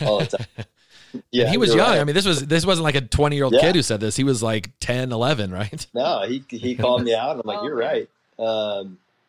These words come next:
Speaker 1: and, you know, I had to make a conscious effort to make sure that I was ditching the phone, especially during those, you know, those key hours, like, you know, during the night, just to throw that thing away. So if we're at dinner or something, I'm not checking my phone. If I get an email, it
Speaker 2: Yeah.
Speaker 1: comes in, or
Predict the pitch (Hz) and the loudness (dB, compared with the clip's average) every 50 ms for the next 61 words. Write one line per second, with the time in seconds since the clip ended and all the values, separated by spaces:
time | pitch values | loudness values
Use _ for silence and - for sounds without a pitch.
0 | _ _ - 113 117 117 117 113 113 110 107 98 - - - - - - 110 120 | _ _ -12 -10 -6 -2 0 2 2 0 0 -4 -12 -16 -18 -14 -8 -4 -2 -2
1 | 127 131 120 113 107 110 107 101 - 107 98 - - 107 104 98 95 - 98 - | 0 0 -2 -2 -2 -2 -2 -2 -4 -4 -6 -6 -8 -8 -8 -8 -8 -10 -6 -4
2 | - 107 101 - 110 101 95 - - 107 98 95 92 90 - _ _ _ _ _ | -2 -2 -2 -2 -4 -4 -4 -4 -4 -2 -2 -2 -4 -8 -12 _ _ _ _ _
3 | _ _ _ _ _ _ _ - 113 113 113 110 110 - - 117 110 107 107 107 | _ _ _ _ _ _ _ -4 0 2 2 2 2 2 2 4 4 4 4 2
4 | 120 131 123 - - - _ _ _ _ - 123 113 - 113 113 107 101 - 110 | 0 -2 -4 -6 -12 -20 _ _ _ _ -2 -2 -2 0 -2 -2 -2 -2 0 0
5 | 107 104 101 98 92 - - 113 110 - 113 107 113 113 110 107 104 98 98 98 | 2 2 0 -2 -4 -2 -2 -2 -2 -2 -2 0 0 2 2 0 -2 -2 -4 -6
6 | - - - 110 104 101 101 101 101 98 - - - - 127 117 110 104 107 110 | -8 -6 -4 -4 -2 -2 -4 -4 -6 -8 -8 -8 -2 2 2 2 2 2 2 2
7 | 113 107 101 101 98 - - 101 95 98 95 - _ _ _ _ _ _ _ _ | 2 2 2 0 -4 -4 -4 -4 -4 -4 -6 -10 _ _ _ _ _ _ _ _
8 | _ _ _ _ _ _ _ _ _ _ _ _ - 113 117 110 107 104 110 117 | _ _ _ _ _ _ _ _ _ _ _ _ -2 0 2 2 4 4 4 4
9 | 117 113 107 101 101 107 110 123 131 113 107 98 101 - - 107 - - - 117 | 4 4 2 -2 -2 -2 -2 0 0 -2 -2 -4 -8 -10 -10 -12 -6 0 2 4
10 | 113 110 107 107 - 110 104 101 95 98 107 127 135 117 - - 104 101 101 92 | 4 4 2 0 0 -2 -2 -2 -2 0 0 0 0 0 -2 -4 -6 -6 -6 -4
11 | 107 110 113 107 98 98 95 110 107 107 113 110 104 - - 113 104 107 110 110 | 0 2 2 2 0 0 0 0 2 2 2 2 0 0 0 -2 0 0 0 -2
12 | 110 110 98 - - 117 - 107 107 101 98 - - 113 110 110 107 104 - 110 | -2 -2 -4 -6 -8 -8 -6 -6 -4 -6 -4 -2 0 0 0 0 -4 -6 -8 -10
13 | 107 104 104 101 107 110 113 110 107 104 104 104 104 101 107 104 98 110 110 107 | -10 -10 -12 -14 -16 -20 -14 -10 -6 -4 -4 -4 -4 -4 -4 -4 -2 -4 -4 -4
14 | 104 107 104 104 101 98 | -4 -4 -4 -4 -6 -10